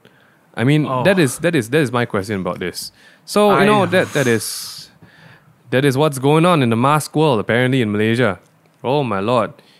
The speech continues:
Speaker 1: He should really use his mask and cover his face after this, uh, to be honest,
Speaker 2: I
Speaker 1: uh,
Speaker 2: love
Speaker 1: that's
Speaker 2: it.
Speaker 1: my, that's my personal opinion. All right, let's, let's segue out. That is the first topic. Okay, second one, before we move any further, um, I don't think it's any, any, uh,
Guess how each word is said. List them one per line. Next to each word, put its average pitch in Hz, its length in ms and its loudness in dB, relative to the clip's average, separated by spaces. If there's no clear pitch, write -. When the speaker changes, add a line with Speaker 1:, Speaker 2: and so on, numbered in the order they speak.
Speaker 1:
He 131 220 0
should 143 200 0
really 127 180 4
use 131 200 2
his 107 120 -4
mask 117 260 0
and 98 100 -4
cover 110 240 0
his 101 180 0
face 110 180 -2
after 101 200 -6
this, 104 220 -4
uh, 85 140 -4
to 107 100 -2
be 104 120 -2
honest, 104 360 0
Speaker 2:
I 104 60 2
Speaker 1:
uh, 101 60 0
Speaker 2:
love 104 100 -2
Speaker 1:
that's 107 120 2
Speaker 2:
it. 104 40 -2
Speaker 1:
my, 95 200 -2
that's 104 220 -6
my 98 140 -4
personal 98 380 -4
opinion. 92 360 -8
All 143 80 2
right, 160 180 4
let's, 175 240 2
let's 180 260 -2
segue 175 300 2
out. 151 100 2
That 170 120 0
is 202 120 -4
the 117 80 -4
first 135 300 -2
topic. 104 360 -6
Okay, 147 260 0
second 233 460 0
one, 165 240 2
before 151 340 0
we 170 120 4
move 160 220 0
any 147 160 -2
further, 117 400 -2
um, 107 360 -4
I 127 100 2
don't 160 160 2
think 220 140 2
it's 160 100 -2
any, 143 440 -2
any, 131 340 0
uh, 98 540 -2